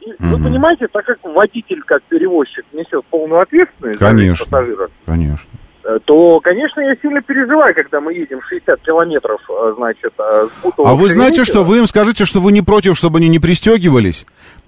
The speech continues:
Speaker 2: Э, то есть вы, вы требуете пристегиваться не ради их безопасности, а ради своей, потому что когда их тулово прилетит к вам в спинку, сломает кресло и сломает вам позвоночник,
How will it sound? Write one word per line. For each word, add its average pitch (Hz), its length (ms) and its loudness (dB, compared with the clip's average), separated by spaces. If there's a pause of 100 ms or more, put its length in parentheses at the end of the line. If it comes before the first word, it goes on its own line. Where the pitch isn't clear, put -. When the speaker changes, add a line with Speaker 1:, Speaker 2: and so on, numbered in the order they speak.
Speaker 2:
Э, 117 140 2
то 151 100 0
есть 151 120 0
вы, 175 200 2
вы 151 180 2
требуете 165 480 0
пристегиваться 151 680 0
не 147 80 4
ради 156 220 2
их 190 160 2
безопасности, 127 640 0
а 123 60 2
ради 143 160 0
своей, 147 420 2
потому 110 180 0
что - 100 -8
когда 139 280 2
их - 80 -2
тулово 139 400 4
прилетит 127 480 2
к - 60 -18
вам 123 200 2
в - 60 -10
спинку, 185 580 0
сломает 139 540 2
кресло 139 420 0
и 120 60 2
сломает 135 400 2
вам 127 160 2
позвоночник, 143 720 0